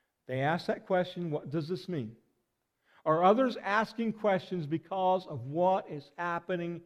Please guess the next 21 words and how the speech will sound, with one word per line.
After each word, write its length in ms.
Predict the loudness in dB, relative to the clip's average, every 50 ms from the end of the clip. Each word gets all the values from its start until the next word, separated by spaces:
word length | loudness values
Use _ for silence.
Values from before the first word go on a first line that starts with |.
| _ _ _ _ _ -6
in 220 | -4 -2 -2 0
your 160 | 0 -2 -2 -2
life? 300 | -2 -2 -2 -4 -6 -12 -20 _ _ _ _ _ _ _ _ _ _ _ _
Are 120 | -2 0 0
they 140 | 0 0
asking 500 | -2 -2 -4 -6 -6 -6 -4 -4 -4 -2
that 240 | -2 -4 -6 -8 -10
kind 180 | -10 -10 -8 -8
of 120 | -10 -10 _
question? 400 | -6 -6 -6 -8 -12 -14 -10 -8
"What 180 | -8 -8 -8 -8
does 180 | -10 -10 -10
it 100 | -10 -10
mean? 320 | -8 -6 -6 -6 -6 -8 -12 -16 _ _ _ _ _ _ _ _ _ _ _ _ _
What's 300 | -2 0 0 0 -2 -6
going 340 | -4 -2 0 0 0 -2 -2
on 260 | -4 -6 -6 -4 -4
here?" 220 | -2 -2 -2 0 0
Are 100 | -2 -2
they 180 | -2 -2 -2
amazed 800 | -2 -2 -2 0 0 0 0 0 0 0 -2 -4 -8 -10 -14 -20